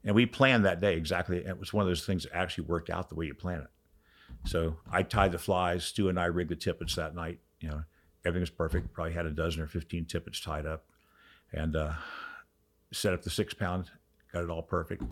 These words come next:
Had three outfits all rigged up in case he had to break a few off.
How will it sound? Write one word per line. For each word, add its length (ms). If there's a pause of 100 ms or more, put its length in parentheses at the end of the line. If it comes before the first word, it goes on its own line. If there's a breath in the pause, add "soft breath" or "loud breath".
(240 loud breath)
Had 160
three 260
outfits 400
all 120
rigged 280
up 240
in 80
case 100
he 80
had 100
to 80
break 240
a 40
few 220
off. 320